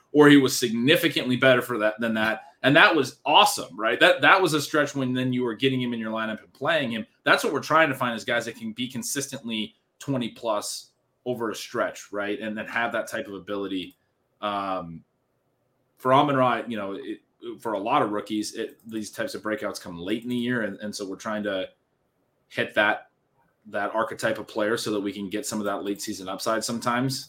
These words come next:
Um, but, like, he's an example of a guy who scoring was way different early and late, but then comes in at, like, on a full season scale at fourteen points per game. I don't know. I, I almost, like, sort of throw out the,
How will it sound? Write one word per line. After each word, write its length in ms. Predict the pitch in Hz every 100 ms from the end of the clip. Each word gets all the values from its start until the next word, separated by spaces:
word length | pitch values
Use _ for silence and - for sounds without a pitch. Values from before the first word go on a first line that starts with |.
| -
Um, 560 | 104 98 98 90 85 - - - _ _ _ _
but, 100 | 143
like, 300 | 135 120 -
he's 280 | - 165 147
an 160 | 147 131
example 360 | 127 131 127
of 80 | 110
a 60 | 104
guy 200 | 113 110
who 420 | 113 104 101 - _ _ _
scoring 380 | - - 143 131
was 160 | 113 98
way 260 | 101 123 113
different 360 | 110 113 110 - 107
early 340 | 110 110 107
and 160 | 95 92
late, 340 | 117 139 -
but 120 | 113
then 160 | 110 104
comes 320 | 117 110 107
in 120 | 110
at, 240 | 104 101 104
like, 160 | 98
on 100 | 104
a 40 | 98
full 220 | 107 101
season 340 | 117 110 110
scale 320 | - 107 110
at 160 | 98 -
fourteen 380 | 113 104 - 107
points 240 | 110 107
per 100 | -
game. 180 | 101 107 -
I 120 | 135 143
don't 100 | 104
know. 80 | 131
I, 100 | 156
I 160 | 160
almost, 340 | 170 151 135 120
like, 100 | 110
sort 200 | 120 107
of 80 | -
throw 280 | 104 101
out 280 | 101 101 -
the, 340 | 101 98 92